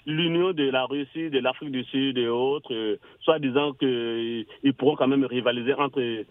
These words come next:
entre guillemets, euh, avec, euh, sur le marché international, euh, dans, voilà, pour l'acquisition des différents marchés ou pour la liberté de la, l'évolution de la démocratie.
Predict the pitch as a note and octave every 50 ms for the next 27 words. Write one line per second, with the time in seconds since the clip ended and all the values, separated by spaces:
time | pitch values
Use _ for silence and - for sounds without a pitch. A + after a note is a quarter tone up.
0 | - - - _ _ - C#3+ C#3 C3 C#3 C3+ A#2+ A2+ B2+ B2 A#2+ B2 C3+ D3 D3+
1 | C#3 B2 A2+ G#2+ G#2+ G#2 G#2 G#2 A#2+ A#2+ A#2 C3+ C3+ - C3 A#2 A2+ A2 A2 A2
2 | - - D3 C#3 C3 A#2+ A#2 A2+ - C#3+ B2+ A#2 - - A#2+ A2+ A#2 A2 - B2
3 | A#2 A#2+ C3 C3 B2+ A#2+ A2+ A2 A2 G#2+ G#2+ G#2 G2 A#2 A2+ A2 G#2+ G2+ F#2+ _
4 | - - - _ - G#2+ A2+ A2+ B2+ C3 A#2+ - _ - B2 A#2+ A#2+ A#2 A#2 A#2
5 | A#2 A#2+ B2 B2 - B2 A#2+ A#2+ - - C3+ B2+ A#2+ G#2+ A2+ G2+ - G#2+ A#2 B2
6 | A2 A2 A2 - - C#3 C3+ C#3 D3 C#3+ C3+ C3 B2+ B2+ A#2 - A#2 A2+ A2 A2+
7 | A2+ G#2+ A2+ A2+ G#2+ - C3+ C3 C3 B2 A2+ A2+ A2 A2 A2 G#2 A2 A2 A2 -
8 | - C#3+ B2+ A#2 A2 A#2+ A#2+ A2+ - B2+ A#2+ A2+ G#2+ G#2 G#2+ A2 G#2+ G#2 - A2+
9 | A2 - A#2+ A#2 G#2